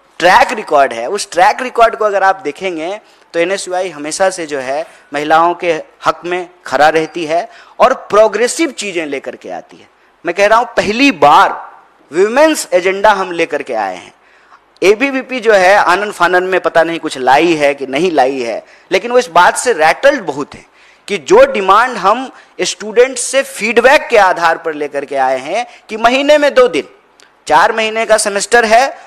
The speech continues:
तो आप महीने में दो दिन के हिसाब से उनको लेक्चर में एग्जम्पशन दे दीजिए। जो कठिन दिन हैं पीरियड के, जो माहवारी के, जो, अ, उसमें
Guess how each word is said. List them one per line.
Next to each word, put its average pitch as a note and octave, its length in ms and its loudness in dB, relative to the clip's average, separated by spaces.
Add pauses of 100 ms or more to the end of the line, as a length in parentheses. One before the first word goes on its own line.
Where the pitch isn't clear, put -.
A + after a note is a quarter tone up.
(100)
तो - 60 2
आप G#3 160 2
महीने A#3 300 -2
में A3 160 -6
दो F#3 140 2
दिन F3 160 -2
के E3+ 120 -4
हिसाब D3 320 0
से A#3 320 -4 (220)
उनको F#3 260 0
लेक्चर F#3+ 420 0
में A3 140 -8
एग्जम्पशन E3+ 540 -6
दे A#2+ 120 -10
दीजिए। F#2 340 -18 (340)
जो G3+ 100 0
कठिन B3 460 -2
दिन F3+ 180 0
हैं C#3+ 300 -6 (220)
पीरियड E3+ 480 0
के, A#2+ 220 -4 (400)
जो D3+ 400 2
माहवारी D#3+ 420 2
के, D#3 140 -10
जो, C3+ 280 -12 (140)
अ, - 200 -8
उसमें C4 520 0